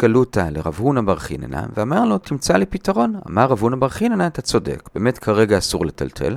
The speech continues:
אבל יש לי פתרון." הוא עשה שביל מהבית עד האברנקה,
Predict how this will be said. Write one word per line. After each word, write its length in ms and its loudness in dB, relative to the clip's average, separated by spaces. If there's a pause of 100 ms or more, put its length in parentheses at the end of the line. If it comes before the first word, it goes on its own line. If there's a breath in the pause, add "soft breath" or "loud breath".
אבל 180 0
יש 180 2
לי 60 -2
פתרון." 400 2
הוא 140 -4
עשה 260 2
שביל 440 0
מהבית 800 2
עד 180 2
האברנקה, 720 -2